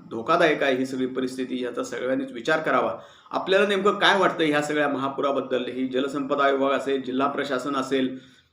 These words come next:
यांना सातत्यानं सांगितलंय की केंद्रीय जल आयोगाच्या ह्याच्याप्रमाणे तुम्ही धरणांचं परिचालन करा,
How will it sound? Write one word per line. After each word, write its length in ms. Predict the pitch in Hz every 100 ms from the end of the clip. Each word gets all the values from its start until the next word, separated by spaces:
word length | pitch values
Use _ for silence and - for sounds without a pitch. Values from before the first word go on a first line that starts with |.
| _ _ _ -
यांना 400 | 123 131 165 165
सातत्यानं 600 | 165 160 196 190 208 196
सांगितलंय 420 | 185 165 165 156
की 180 | 151 156
केंद्रीय 460 | - 143 131 160 170
जल 180 | 160 151
आयोगाच्या 500 | 143 143 143 143 135
ह्याच्याप्रमाणे 520 | 139 135 135 131 131
तुम्ही 240 | 135 135
धरणांचं 460 | 120 113 131 135 135
परिचालन 560 | - 139 151 156 151
करा, 340 | 151 147 170